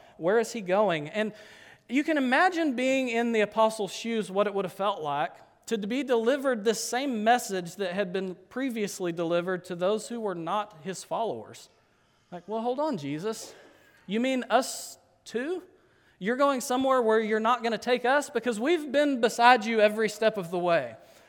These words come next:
What exactly is it that you're talking about here?" We see in John thirteen thirty-six, Simon Peter actually stands up and he asks,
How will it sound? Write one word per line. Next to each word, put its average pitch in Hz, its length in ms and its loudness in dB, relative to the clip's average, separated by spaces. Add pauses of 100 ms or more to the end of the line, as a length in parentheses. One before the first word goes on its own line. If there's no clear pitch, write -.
What 214 160 4
exactly 240 580 2
is 202 160 0
it 185 240 -2 (220)
that 175 260 -2
you're 185 360 0 (100)
talking 226 440 -4
about 123 360 -4 (100)
here?" 113 340 -8 (600)
We 170 100 -6
see 226 220 -4
in 196 100 -2
John 180 320 0
thirteen 196 480 -4
thirty-six, 185 800 -6
Simon 190 380 -4
Peter 208 340 -4
actually 165 440 -4
stands 170 380 -8
up 180 280 -4
and 151 100 -8
he 147 100 -6
asks, 151 440 -6